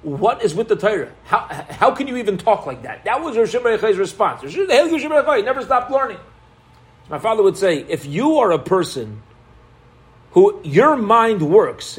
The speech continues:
as Torah matehei aleha, you just pu-, simply can't pull yourself away,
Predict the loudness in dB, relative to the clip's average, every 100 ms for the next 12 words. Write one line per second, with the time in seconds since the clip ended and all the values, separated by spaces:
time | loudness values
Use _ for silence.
0 | -4 0 2 0 0 4 4 4 0 -2
1 | -2 -2 -2 -2 -4 -6 -10 -10 -10 -10
2 | -14 -14 -10 -4 -4 -2 -6 -4 -6 -6
3 | 0 0 0 -2 -2 -2 -2 0 0 -4